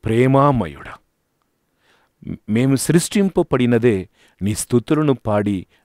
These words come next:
నీ కొరకు జీవిస్తామన్ అనే ఉద్దేశంతోనే మమ్మల్ని సృష్టించావు. మేము మా సొంత కోరికలను, ఆశలను తీర్చుకొని మీ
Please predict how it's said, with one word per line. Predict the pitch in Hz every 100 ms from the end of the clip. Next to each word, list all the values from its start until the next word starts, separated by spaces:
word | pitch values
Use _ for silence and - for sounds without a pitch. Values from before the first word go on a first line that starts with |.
| -
నీ | 101 147
కొరకు | - 139 143 - 113
జీవిస్తామన్ | 101 107 104 104 - 101 90 90 64 - _
అనే | 90 92
ఉద్దేశంతోనే | 87 110 104 - 87 85 98 98 107
మమ్మల్ని | 87 85
సృష్టించావు. | 82 82 82 - 82 73 - - _ _ _ _ _ _ _ _ _ _ _ _ _
మేము | 90 98 107 160 254 _
మా | 82
సొంత | 78 - 117 131 - 147 - -
కోరికలను, | 107 104 - 104 101 -
ఆశలను | 92 92 101 90 -
తీర్చుకొని | 113 110 - - 92 87 80 _ _ _ _ _ _ _ -
మీ | 110 117 135 156 156 147